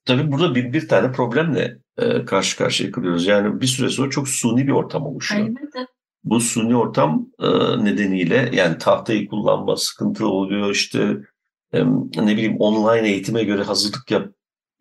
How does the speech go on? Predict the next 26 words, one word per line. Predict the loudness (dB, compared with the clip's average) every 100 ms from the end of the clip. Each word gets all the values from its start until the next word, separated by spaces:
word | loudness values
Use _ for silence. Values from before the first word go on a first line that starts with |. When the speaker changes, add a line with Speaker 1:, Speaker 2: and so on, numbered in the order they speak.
| -6
Speaker 1:
yapmışsan | 2 2 2 0 2 2 2
Speaker 2:
Hı | 2 -4 -6 -10
hı. | -18 -20 _
Speaker 1:
o | 2 4 4 2
hazırlığı, | 2 2 0 0 0 2 2 -2 -10 -2
e, |
yaptığın | 0 4 4 2 0 -2 0 0
ortam, | 2 2 2 -2 0 0 -2 -8 _ -2
işte | -2 0 0
ne | 0
bileyim | -2 -4 -2
ben | 0 0
de | -2 -6 -8
iki | -6 -2 0
ekran | 0 0 -2 -2
kullanılıyor | -2 0 0 0 0 -2
Speaker 2:
Tabii. | 0
Speaker 1:
bazı | 2 2 2 0
yerlerde. | 0 0 0 0 -2 -4 -12 _ _ _
İşte, | -4 0 2 2 0 -2
e, | -2 0 -2 -4 -6 -4 -6 -8 -12
ne | -6 0
bileyim, | 2 2 2
Speaker 2:
Ses, | -2 -4
video | -4 -4
Speaker 1:
e, | -4